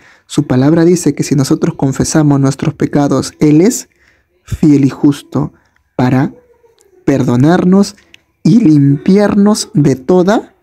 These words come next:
maldad. Dios está presto a restaurarte, a limpiarte de toda maldad, de todo pecado.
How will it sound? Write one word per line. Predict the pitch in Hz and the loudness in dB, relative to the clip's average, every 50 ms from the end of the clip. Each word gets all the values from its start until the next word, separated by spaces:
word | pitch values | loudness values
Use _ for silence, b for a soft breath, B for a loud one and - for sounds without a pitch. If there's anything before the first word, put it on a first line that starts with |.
| _ _ _ _ _ _ _ _ _ _ _ - | _ _ _ _ _ _ _ _ _ _ _ -2
maldad. | - 139 135 123 120 120 117 120 127 123 123 127 127 - _ _ _ _ _ _ _ _ _ _ _ _ _ _ _ _ _ _ _ b b b b b b b b _ - | 0 0 2 2 2 0 0 0 -2 -2 -2 -4 -8 -12 _ _ _ _ _ _ _ _ _ _ _ _ _ _ _ _ _ _ _ b b b b b b b b _ -4
Dios | 139 127 151 156 165 170 170 170 - | -2 0 2 2 2 2 0 -2 -4
está | - 135 - - - 143 127 131 - | -6 -6 -4 -4 -4 -4 -4 -6 -6
presto | - 139 139 135 131 - - _ - 139 143 143 - _ - | -4 -2 -2 -2 -2 -4 -10 _ -12 -10 -10 -12 -14 _ -8
a | - 131 | -6 -4
restaurarte, | 127 - 123 - - - 120 113 120 127 131 143 147 147 - - - 135 135 147 175 - - | -4 -4 -4 -6 -6 -6 -4 -2 0 0 0 0 0 -2 -4 -4 -4 -2 -2 -2 -4 -6 -6
a | - 170 139 | -4 -2 0
limpiarte | 135 131 131 120 - - - 143 139 143 139 135 135 - - - 147 147 151 - _ _ _ _ _ _ _ _ _ _ _ _ _ _ - | 0 0 0 0 -2 -4 0 0 2 2 0 -2 -4 -6 -6 -4 -4 -4 -6 -8 _ _ _ _ _ _ _ _ _ _ _ _ _ _ -2
de | 143 143 - | 0 0 0
toda | - - 156 147 147 143 | 0 0 0 2 2 2
maldad, | 139 135 127 123 123 123 127 127 131 139 147 147 - | 2 2 2 2 2 2 2 0 0 -2 -4 -8 -6
de | 131 127 127 | -4 -4 -4
todo | 120 - 131 131 131 127 127 | -2 -2 -2 0 0 0 -2
pecado. | 127 117 110 - - 131 127 127 127 143 147 143 - | -4 -6 -6 -6 -4 -4 -4 -4 -4 -4 -6 -6 -8